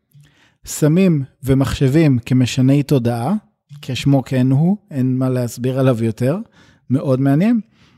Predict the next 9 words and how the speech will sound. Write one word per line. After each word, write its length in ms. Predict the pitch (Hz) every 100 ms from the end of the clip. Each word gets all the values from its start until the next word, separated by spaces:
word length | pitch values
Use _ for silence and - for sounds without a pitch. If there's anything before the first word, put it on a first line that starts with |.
| _ _ _ -
אנימציה 600 | 139 147 180 175 180 139
וראיית 500 | 135 127 135 151 -
מכונה, 520 | 139 - 117 127 214 247 _ _ _ -
מאימוג'יז 720 | 175 165 165 165 143 123 117
ועד 320 | 131 139 131
דיפ 340 | 139 143 143
פייק 420 | - 131 147 202 151
ועוד 340 | 135 139 143 120
ועוד. 340 | 120 160